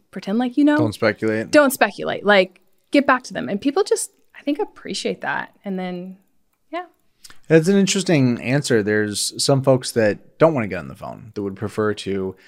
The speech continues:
Speaker 2: change the medium or the format of communication to suit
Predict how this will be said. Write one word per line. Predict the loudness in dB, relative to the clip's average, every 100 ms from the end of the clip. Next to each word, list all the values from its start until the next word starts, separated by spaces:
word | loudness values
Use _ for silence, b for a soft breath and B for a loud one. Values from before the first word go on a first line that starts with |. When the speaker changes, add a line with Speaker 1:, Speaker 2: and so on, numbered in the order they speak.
| b
Speaker 2:
change | -4 0 2 0 -2
the |
medium | 0 2 2 2 0
or | -2
the | -4
format | -2 -2 0 0 -2
of | -4 -6 -4
communication | -4 -2 -4 -2 -4 -2 -6 -6 b b b 0
to | 2
suit | 4 4 4 2 -2